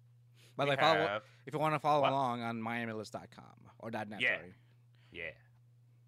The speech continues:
Speaker 2: Uh, shit. Right, the first one. Slime's coming back for season two. We'll get the finally fucking, oh, God.
Speaker 1: Part two, season two, or season four, if you wanna count it as
Speaker 2: Part
Speaker 1: that.
Speaker 2: seven of three,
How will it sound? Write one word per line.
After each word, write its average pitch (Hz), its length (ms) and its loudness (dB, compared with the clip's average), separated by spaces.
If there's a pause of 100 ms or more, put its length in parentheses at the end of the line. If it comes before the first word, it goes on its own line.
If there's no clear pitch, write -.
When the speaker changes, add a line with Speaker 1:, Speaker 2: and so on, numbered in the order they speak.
(640)
Speaker 2:
Uh, 92 840 -2 (1700)
shit. - 320 -8 (260)
Right, 127 220 0 (180)
the 123 80 -2
first 180 280 0
one. 80 120 -10 (500)
Slime's 202 720 2
coming 214 260 -2
back 185 240 0
for 131 120 -12
season 180 360 -8
two. 147 300 -8
We'll 120 120 -6
get 139 220 -10
the 131 100 -4
finally 170 540 -2
fucking, 156 560 -6
oh, 92 40 -16 (300)
God. - 100 -18
Speaker 1:
Part 139 220 0
two, 143 160 -2
season 113 320 -10
two, 117 120 -6
or 127 180 2
season 123 260 -8
four, 101 300 -2
if 104 60 -10
you 113 60 -6
wanna 107 120 -4
count 101 220 -10
it 95 80 -12
as 92 80 -12
Speaker 2:
Part 127 220 4
Speaker 1:
that. 107 80 -10
Speaker 2:
seven 120 960 -6
of 104 260 -4 (140)
three, 87 360 -8